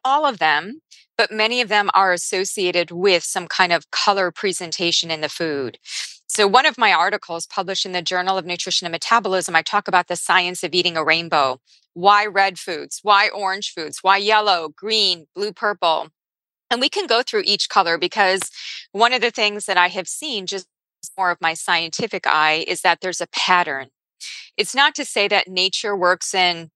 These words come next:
tight boxes of, "Okay, this is red, therefore it's for this."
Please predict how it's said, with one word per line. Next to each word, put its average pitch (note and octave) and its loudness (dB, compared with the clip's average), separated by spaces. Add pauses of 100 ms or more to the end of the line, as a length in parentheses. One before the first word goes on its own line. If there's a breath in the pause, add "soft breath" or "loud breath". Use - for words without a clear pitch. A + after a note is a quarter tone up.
(140)
tight G3 4
boxes F#3 0
of, E3 2 (240)
"Okay, E3+ 0
this F3 -6
is F3+ -4
red, F#3+ 2
therefore F3+ 2
it's - -4
for D#3 -4
this." D#3 0